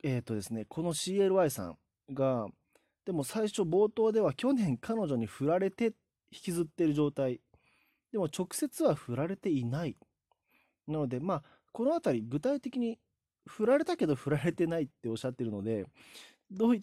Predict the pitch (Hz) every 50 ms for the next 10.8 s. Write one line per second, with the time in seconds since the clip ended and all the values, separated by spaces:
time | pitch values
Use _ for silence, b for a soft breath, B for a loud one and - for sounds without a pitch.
0 | - _ 135 117 120 117 131 123 117 113 110 107 107 110 110 110 - - _ -
1 | 117 - - - - 139 131 - - 165 170 156 135 117 107 101 104 95 - -
2 | 98 98 98 113 117 113 95 87 80 - _ _ _ b b b b b b b
3 | b b b b b b b _ _ _ _ - 240 214 185 165 - - 214 226
4 | 240 240 247 240 196 196 254 294 294 247 160 - - 135 147 143 151 160 185 202
5 | 202 - 135 - 110 107 - - _ - 151 147 131 127 127 135 143 139 127 110
6 | 101 - _ _ _ _ _ _ _ _ _ _ _ _ _ _ _ _ _ _
7 | _ _ _ _ 208 202 131 b b b b _ - 180 190 214 214 - 233 233
8 | 254 240 240 233 240 240 240 - 135 104 117 120 123 120 110 101 - - - _
9 | _ _ _ _ _ _ _ _ _ _ _ _ _ _ _ _ _ _ _ _
10 | _ _ - _ - 151 131 139 151 151 135 123 113 - - 123